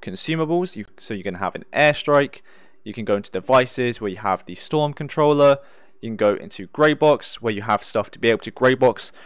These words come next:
which if you don't know what grey boxing is, it's essentially where you can plan out your level without putting in all the specific assets. So there's loads of things in here for us already. So the ones which you'll probably find the most useful are meshes, where you can then see all the different meshes in here.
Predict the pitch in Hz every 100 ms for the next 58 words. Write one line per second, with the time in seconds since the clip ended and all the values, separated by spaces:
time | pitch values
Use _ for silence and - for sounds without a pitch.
0 | - - 135 - 107 139 147 123 127 104
1 | 131 131 113 - 120 107 101 - 82 92
2 | 110 117 90 - 104 - - - 117 120
3 | 120 107 - 131 117 104 - 101 98 95
4 | 98 92 98 - - 104 95 92 95 92
5 | - - 104 90 - - 123 120 - 52
6 | - - - - - - - - - 147
7 | 127 151 175 175 170 156 - 143 131 131
8 | - 113 95 - 92 139 139 - - -
9 | - - - - 135 151 147 131 131 -
10 | 131 117 120 104 139 147 151 - 151 143
11 | - - - - 113 107 117 151 - 220
12 | - - - - - 101 - 104 98 95
13 | - - - 120 - 117 104 - 80 104
14 | - 101 - 139 147 151 151